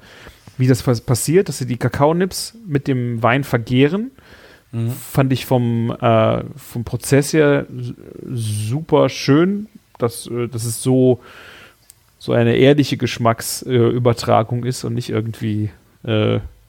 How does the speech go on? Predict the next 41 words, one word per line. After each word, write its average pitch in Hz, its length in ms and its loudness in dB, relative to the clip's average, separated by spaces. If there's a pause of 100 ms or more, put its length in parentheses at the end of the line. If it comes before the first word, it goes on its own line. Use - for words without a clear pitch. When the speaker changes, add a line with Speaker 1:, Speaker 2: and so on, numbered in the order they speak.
(140)
Speaker 1:
ja, 110 200 2
keine 113 300 4
Ahnung, 113 420 2
äh, 113 360 -2
mit 113 300 -6 (120)
Geschmacksverstärker 120 840 -2
oder 117 140 -2
sonst 127 300 -2
wie, 117 280 -4
also 113 200 2
Ge-, 117 260 0
<laughs> 117 40 -8
Geschmäckern, 117 640 0
die 113 100 -4
Speaker 2:
Ja, 113 140 -6
ja, 127 280 0
so 117 160 -6
Aromen 131 520 0
einfach, 117 320 -2
ne? 117 60 -2
Speaker 1:
Genau, 139 220 4
Speaker 2:
Ich 131 80 4
weiß 117 80 2
Speaker 1:
Aromen 151 260 4
Speaker 2:
nicht. 117 100 0
Speaker 1:
reinballern. 120 540 4 (580)
Speaker 2:
Ja. 127 260 -2 (340)
Speaker 1:
Ähm, 117 600 2 (680)
ja, 117 220 4
aber 123 220 4 (680)
das - 260 -2
Produkt 160 520 -4
war 143 100 4
mir 139 360 2
von - 180 -4
Anfang 139 400 -2
an 127 180 0
irgendwie 135 260 2
suspekt, 123 480 -2
weil 123 120 4
irgendwie, 127 600 0